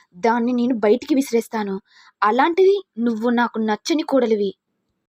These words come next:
నిన్ను ఎలా బయటికి పంపించాలో నాకు బాగా తెలుసు రోజా. నీ అంతు తప్పకుండా చూస్తాను. నా కొడుకుని నాలా చూసుకున్నాను, కానీ నువ్వు నా కొడుకును నన్ను దూరం చేశావు.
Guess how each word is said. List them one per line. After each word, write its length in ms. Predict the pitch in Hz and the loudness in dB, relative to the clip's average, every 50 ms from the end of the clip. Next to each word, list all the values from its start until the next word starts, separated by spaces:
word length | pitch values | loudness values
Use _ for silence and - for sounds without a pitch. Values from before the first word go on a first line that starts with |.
| _ _ - | _ _ -2
నిన్ను 280 | 226 240 247 240 233 226 | 0 2 2 2 2 2
ఎలా 320 | 220 208 202 202 226 285 | 4 4 4 4 4 4
బయటికి 380 | 247 208 220 220 - - 277 - 294 | 2 2 2 2 0 0 -4 -8 -6
పంపించాలో 640 | 269 247 - 277 247 - 277 262 247 247 240 226 226 _ _ _ _ - | -6 -4 -4 -4 -2 0 0 0 2 2 0 0 -4 _ _ _ _ -6
నాకు 240 | 208 214 220 - 214 | -4 -4 -4 -4 -2
బాగా 360 | 190 208 214 220 247 254 294 | 0 2 2 4 4 2 0
తెలుసు 320 | 277 285 269 226 - 233 | 0 0 0 0 0 0
రోజా. 380 | 202 196 196 185 214 220 233 247 - _ _ _ _ _ _ _ _ _ _ _ _ _ - | 0 0 0 0 0 -2 -4 -6 -10 _ _ _ _ _ _ _ _ _ _ _ _ _ -2
నీ 240 | 220 226 240 226 226 | 0 2 2 2 2
అంతు 260 | 214 208 214 - 277 | 2 0 -2 -4 -6
తప్పకుండా 640 | 277 - 262 220 - _ - - - 285 269 277 277 - | -4 -2 -4 -4 -4 _ -8 -4 -2 0 0 0 0 0
చూస్తాను. 420 | 269 254 - - 233 214 202 196 208 - _ _ _ _ _ _ _ _ _ _ _ _ _ - | -2 -4 -4 -6 -6 -6 -6 -8 -10 -14 _ _ _ _ _ _ _ _ _ _ _ _ _ -2
నా 140 | 220 220 220 | 0 2 2
కొడుకుని 480 | 233 - 247 220 247 - 277 233 247 311 | 2 2 0 0 0 0 -2 0 0 0
నాలా 360 | 294 240 220 226 247 269 - - - | 0 2 2 2 2 2 2 0 0
చూసుకున్నాను, 560 | 247 240 - 240 214 214 214 208 202 196 196 208 _ _ _ _ _ _ _ _ - | -2 -2 -4 -4 -2 -2 -2 -2 -2 -4 -8 -12 _ _ _ _ _ _ _ _ -6
కానీ 260 | 226 220 220 233 254 | -4 -2 0 0 2
నువ్వు 440 | 269 277 262 254 269 320 359 415 - _ - | 2 2 0 0 0 0 0 -2 -4 _ -6
నా 180 | 208 220 233 247 | -2 0 0 0
కొడుకును 440 | - - 247 240 277 - 277 294 285 | 2 2 0 0 2 0 0 2 2
నన్ను 240 | 254 240 247 262 | 0 0 0 -2
దూరం 340 | 294 262 - 247 277 311 311 285 277 | -2 -2 -2 0 0 0 0 0 0
చేశావు. 280 | 262 233 - 226 202 | 0 0 0 -2 -4